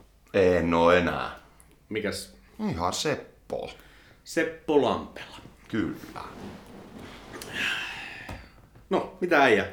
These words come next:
Speaker 2: Pitkästä aikaa. Me ollaan nähty, tai ollaan me nähty, mutta oltu enemmänkin tekemisissä tästä jokunen vuosi sitten.
Speaker 1: Niin, no mitä se seitsemäntoista, viisitoista, kuusitoista, seitsemäntoista, jotain sellaista. Niin onhan tässä nyt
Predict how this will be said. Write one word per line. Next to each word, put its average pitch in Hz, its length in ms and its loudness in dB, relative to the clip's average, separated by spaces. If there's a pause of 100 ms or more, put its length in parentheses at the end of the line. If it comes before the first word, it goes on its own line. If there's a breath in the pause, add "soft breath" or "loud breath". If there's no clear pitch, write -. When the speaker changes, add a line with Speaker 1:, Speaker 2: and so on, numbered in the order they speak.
Speaker 2:
Pitkästä 165 440 0
aikaa. 110 360 2
Me 120 100 -2
ollaan 131 240 0
nähty, 135 520 -4 (1700 soft breath)
tai 123 200 2
ollaan 113 280 2
me 110 60 -2
nähty, 139 500 4
mutta 101 300 -4
oltu 113 400 -4 (180)
enemmänkin 131 600 2
tekemisissä 127 880 -4
tästä 139 320 -8
jokunen 143 460 -6
vuosi 143 340 -4
sitten. 143 400 -8
Speaker 1:
Niin, 107 160 6
no 90 60 6
mitä 82 280 0
se 143 140 -4 (140)
seitsemäntoista, 101 1000 -2
viisitoista, 87 420 -6
kuusitoista, 107 380 -6
seitsemäntoista, 92 760 -4
jotain 82 240 0
sellaista. - 520 0
Niin - 120 -14 (240)
onhan 123 340 8
tässä 143 340 -2
nyt 139 120 -4